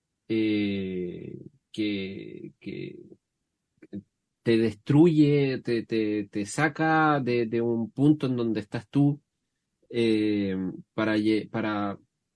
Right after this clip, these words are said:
llevarte a otro que puedes verse como que caíste, que se destruyó todo, que está todo mal, pero puede ser un,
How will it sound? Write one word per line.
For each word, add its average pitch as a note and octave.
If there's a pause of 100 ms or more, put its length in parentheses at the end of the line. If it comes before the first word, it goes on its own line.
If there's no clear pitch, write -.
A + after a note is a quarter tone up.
(500)
llevarte B2
a D3
otro C#3
que A2
puedes A#2
verse C3+
como B2
que G#2 (340)
caíste, A#2
que A2
se G#2
destruyó G#2
todo, B2
que G#2
está G#2
todo A#2+
mal, C3
pero G#2+
puede A#2
ser A#2
un, A#2